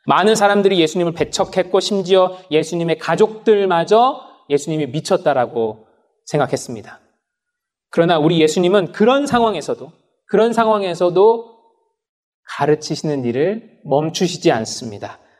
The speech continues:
오늘 본문 사 장 일 절은 다시라는 말로 시작합니다. 다시, again, 다시. 이 단어에 그 상황이 들어가 있는 거예요.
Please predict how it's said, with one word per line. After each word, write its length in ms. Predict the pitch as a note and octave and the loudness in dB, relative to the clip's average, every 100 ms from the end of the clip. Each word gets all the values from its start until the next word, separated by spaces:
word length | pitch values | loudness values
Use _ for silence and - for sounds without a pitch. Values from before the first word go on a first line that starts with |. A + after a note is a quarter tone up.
| _ | _
오늘 240 | D#3+ F3+ | 2 2
본문 280 | D#3 E3 F3 | 2 2 0
사 240 | E3+ C#3 | -2 -2
장 220 | D3+ E3 D#3 | 0 0 2
일 180 | E3 | 0
절은 500 | D#3+ C#3+ A#2+ G#2 D3+ - _ _ _ _ _ _ _ | 0 0 0 -6 -14 -20 _ _ _ _ _ _ _
다시라는 800 | - A#2+ A#2 E3+ B2 G#2+ G#2+ G2+ | -6 -4 -2 -4 -4 -6 -8 -12
말로 220 | F2+ G2 | -16 -16
시작합니다. 460 | G#2+ - - G#2 _ _ _ _ _ - | -14 -16 -16 -20 _ _ _ _ _ -8
다시, 460 | - - - - - _ _ - | -6 -4 -6 -12 -20 _ _ -6
again, 420 | A#2+ B2 A#2 - - _ _ _ | -2 -2 -2 -8 -18 _ _ _
다시. 500 | - - - - - _ _ _ _ _ _ _ _ _ - | -6 -4 -6 -12 -18 _ _ _ _ _ _ _ _ _ -4
이 160 | D#3 C#3+ | -2 -2
단어에 440 | A2 A#2 A#2 B2 | -4 -4 -4 -6
그 140 | - | -8
상황이 420 | C#3+ - F#3+ E3+ C#3 | -8 -4 -2 -4 -6
들어가 280 | A#2+ A2 | -8 -10
있는 200 | G2 F#2+ | -12 -18
거예요. 140 | F#2+ | -20